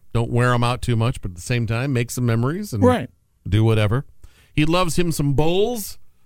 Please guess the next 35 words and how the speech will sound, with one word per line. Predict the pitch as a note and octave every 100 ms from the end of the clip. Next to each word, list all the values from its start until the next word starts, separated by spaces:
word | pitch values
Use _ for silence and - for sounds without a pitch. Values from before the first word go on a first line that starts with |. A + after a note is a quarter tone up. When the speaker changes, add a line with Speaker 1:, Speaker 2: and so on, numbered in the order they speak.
| _
Speaker 1:
He | A2+
loves | B2 C#3+ C#3+ D3+
him | D3+
some | D3 D#3+ D#3
video | C#3+ B2 A#2
games | A2+ G#2 - - - _
<laughs> | - -
because | E3+ - - C4+ A3 - -
Speaker 2:
Well, | - F#3+ B2 G2+
Speaker 1:
I | D3
Speaker 2:
then | D#3 C3
Speaker 1:
did | B2
too | G#3
at | F3
that | D#3 C3
age. | A#2+ G#2 G#2+
Speaker 2:
Caleb, | G3+ G#3+ A3 F3+ - _
Caleb | F3 F3+ F#3+ E3+
will | E3
be | C3+ C3+
very | B2+ A#2 C3 C#3+ E3
happy | F#3 D3 C#3 C#3+
to |
have | C#3 C3+ C3
a |
playmate, | C3+ D3 G#2 F2 E2
Speaker 1:
Yes, | B2+ D#3+ D3
Speaker 2:
won't | -
he? |
Speaker 1:
he | C#3+
will. | C#3 F3+ D3 D#2+
He'll | G#2 A2+
be | A2+
very | G#2+ A2 G2+
happy. | F2+ D2+ D2+